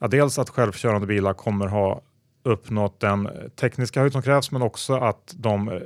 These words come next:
regulatoriska godkännanden som behövs, eh, finns på plats för att det här ska kunna slå igenom då på bred front. Och det här väntas leda till en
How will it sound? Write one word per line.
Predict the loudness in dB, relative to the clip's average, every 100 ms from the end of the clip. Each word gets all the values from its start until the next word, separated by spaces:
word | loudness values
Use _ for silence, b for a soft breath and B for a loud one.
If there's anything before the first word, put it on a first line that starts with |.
| -10
regulatoriska | 0 0 2 0 0 -2 -2
godkännanden | -4 -4 -2 -2 -2
som | -2
behövs, | -2 -2 -4 -14 -18 b b b b b -10
eh, | -8 -6 -6
finns | -2 -2 -2
på |
plats | -6 -6 -6 -2
för | -2
att | -2
det |
här | -6
ska | -6
kunna | -6 -6
slå | 0 2
igenom | 4 2 0
då | -4
på | -6
bred | -2 0 0
front. | -2 -4 -4 -10 -20 _ _ _ _ _ _ _ _ _ -4
Och | -4 0
det | 2
här | 6 4 2 -10 _ _ _ _ _ _
väntas | -2 0 2 -2 0
leda | 0 0
till | 0 -2 -2
en | -2 -2 -2